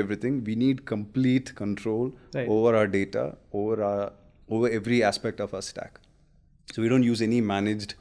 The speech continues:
Speaker 1: databases. All these mega, massive, uh, instances, uh, database instances, they're all self-hosted. Just spin up a Linux ser-, system and, you know, you run Postgres or whatever, and it's all managed by, everything is managed by a team of, let's say, one, two to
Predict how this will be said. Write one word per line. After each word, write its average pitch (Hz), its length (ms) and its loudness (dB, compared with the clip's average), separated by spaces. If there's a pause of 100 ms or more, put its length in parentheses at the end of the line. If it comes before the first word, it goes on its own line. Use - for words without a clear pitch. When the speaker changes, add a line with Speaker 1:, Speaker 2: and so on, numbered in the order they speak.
(160)
Speaker 1:
databases. 95 640 -6 (360)
All 113 160 0
these 117 240 0
mega, 104 480 2 (300)
massive, 101 520 -4 (280)
uh, - 120 -14 (1040)
instances, 113 880 0
uh, 107 120 -10 (180)
database 110 320 0
instances, 113 440 -4
they're 131 140 0
all 156 240 2 (340)
self-hosted. 110 800 -2 (400)
Just - 240 -6
spin 113 180 0
up 113 100 0
a 113 80 2
Linux 107 300 -2
ser-, 101 300 -4 (120)
system - 520 -8
and, 117 180 -4
you 101 80 -6
know, 113 100 -6
you 127 140 -4
run 104 240 -2
Postgres 98 340 -4
or 104 60 -2
whatever, 98 320 -4
and 127 200 -6
it's - 120 -12
all 117 100 0
managed 104 360 -2
by, 104 260 0 (300)
everything 135 260 4
is 123 80 6
managed 110 320 2
by 117 60 4
a 107 100 2
team 104 280 -2
of, 104 240 -6
let's 98 160 -8
say, 104 80 -4
one, 95 400 -6
two 104 140 -4
to 104 280 -6